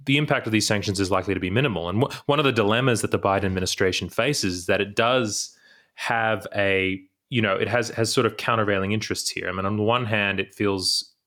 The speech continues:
it necessary to stand up for democratic principles, especially after having made such a big, um, case for, you know, recentering democ-, democracy promotion in American foreign policy after four years of, of Donald Trump. On the other hand, it also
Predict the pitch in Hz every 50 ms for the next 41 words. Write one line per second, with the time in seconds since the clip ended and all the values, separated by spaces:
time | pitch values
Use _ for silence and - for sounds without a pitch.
0 | _ _ - 120 - - 110 107 98 - 101 - - 104 95 92 92 - - -
1 | 98 92 92 90 - - 90 98 92 95 - - 87 87 - - - 120 120 -
2 | 117 98 92 87 87 98 - - - - - 165 - - - 123 113 107 101 101
3 | 101 - - - 104 98 98 95 98 98 101 101 98 - - 104 - - 95 -
4 | - 110 104 95 95 95 - - - - - - - - - - _ - 98 95
5 | 90 87 92 - - - - - - 139 123 95 85 - - - - - - -
6 | - - - _ - - - - 135 120 120 113 110 104 98 92 92 - - -
7 | - 104 98 95 107 127 135 123 - - 123 120 113 - 113 104 98 95 92 92
8 | 98 - _ - 113 101 - 107 104 98 98 - - - 117 117 - - - -
9 | 117 104 107 104 101 98 - 107 - 110 104 - 92 92 92 95 - - 98 92
10 | 90 90 90 90 87 - 95 90 - 98 90 90 87 - 92 90 92 95 - -
11 | 92 87 90 90 - 90 - - - 95 92 92 87 85 87 85 82 - 90 -
12 | - - _ - - - - - - - - 95 107 92 85 87 90 - - 127
13 | 107 87 - - - - - _ _ _ _ _ _ _ _ _ _ 120 123 123
14 | 135 147 170 160 123 107 101 90 87 87 101 - 131 131 135 135 - - - 104
15 | 92 90 87 90